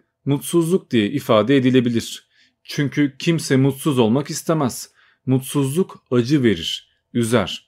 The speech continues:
Zaten bu yüzden antik çağda Kirene okulu kötülüğü esasında mutsuzluk, acı, keder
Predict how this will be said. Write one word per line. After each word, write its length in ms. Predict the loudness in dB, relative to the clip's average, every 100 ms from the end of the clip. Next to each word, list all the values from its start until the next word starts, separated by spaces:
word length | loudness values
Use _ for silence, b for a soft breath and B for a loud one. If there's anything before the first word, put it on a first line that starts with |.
| _
Zaten 500 | 2 2 4 2 4
bu 80 | 4
yüzden 440 | 4 2 2 2
antik 400 | 4 2 2 -6
çağda 400 | 0 0 2 0 -4 -2
Kirene 460 | 2 4 4 2
okulu 580 | 0 -4 0 2 0 -2 _
kötülüğü 560 | -2 0 2 2 2 2
esasında 800 | -2 0 0 0 2 2 4 0 b b -2
mutsuzluk, 760 | -2 0 -2 0 -2 -4 -6 _ _ _
acı, 440 | 4 6 6 2 2 _ _ _
keder 600 | 2 4 4 2 -2 b